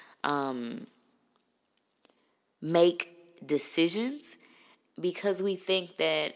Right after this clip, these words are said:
a guy should know. He should know, and we don't have to say anything. Um, yeah,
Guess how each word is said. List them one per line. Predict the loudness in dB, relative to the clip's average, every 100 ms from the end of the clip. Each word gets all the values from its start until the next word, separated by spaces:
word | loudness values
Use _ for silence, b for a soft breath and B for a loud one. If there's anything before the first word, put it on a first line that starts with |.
| 0
a | 0 0 -6 _ _ -2
guy | 2 4 2
should | 0 -4 -6
know. | 2 4 4 2 -10 -20 -20 _ _ b b b b
He | -6
should | -4 -4 -2
know, | -2 -2 -4 -4
and | -6 -6 -6
we | -8 -8 -10
don't | -2 -2 -2 -6
have | -8 -8 -8
to | -6 -4
say | 0 0 0 0
anything. | -4 -6 -6 -8 -10 -10 -16 -20 b b b b b b -10
Um, | -8 -6 -10 -12 -14 -20 _ _ _ _ _ _ _ _ -16
yeah, | -8 -6 -4 -6